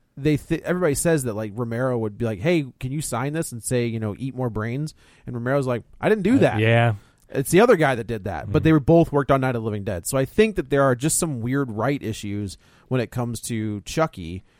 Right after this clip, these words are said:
Speaker 1: where Don Mancini kinda says, "Well, I created that, I created this,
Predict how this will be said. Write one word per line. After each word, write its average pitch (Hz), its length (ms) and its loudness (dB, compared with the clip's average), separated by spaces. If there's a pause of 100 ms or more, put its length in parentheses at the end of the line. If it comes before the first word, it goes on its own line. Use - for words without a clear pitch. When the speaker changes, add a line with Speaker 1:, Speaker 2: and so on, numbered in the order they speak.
(200)
Speaker 1:
where 120 140 -2
Don 123 280 -2
Mancini 120 440 -4
kinda 113 200 -4
says, 101 280 -6
"Well, 76 100 -10
I 113 100 -6
created 156 340 -4
that, 127 360 -2
I 98 140 -8
created 117 400 -6
this, 104 260 -6